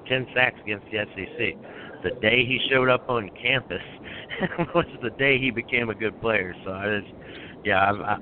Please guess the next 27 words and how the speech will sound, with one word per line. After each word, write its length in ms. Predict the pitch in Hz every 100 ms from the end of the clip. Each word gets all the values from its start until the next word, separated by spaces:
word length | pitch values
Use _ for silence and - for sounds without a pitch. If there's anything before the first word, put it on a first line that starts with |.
| 104
I, 60 | 113
I 40 |
think 160 | 101 90
he's 160 | 95
totally 320 | 98 98 92 90
underrated. 640 | 90 87 87 90 95 95
And, 160 | 78 - - - - - - - - - - -
yeah, 220 | 104 107 117
just 160 | 113 -
looking 240 | 113 120 127
at 120 | 123
this 100 | 135 107 123
board 320 | 123 170 175
here, 360 | 156 147 131 123 -
I, 880 | - - - - - - - -
I 20 | 127
think 240 | 151 147 -
the 100 | 113
one 320 | 107 131 175
thing 240 | - 170 170
that 140 | -
happened 540 | 131 139 - 143 147 - 110
at 100 | -
the 60 |
beginning 500 | 87 87 117 131 143
of 100 | 139
last, 280 | 135 131 135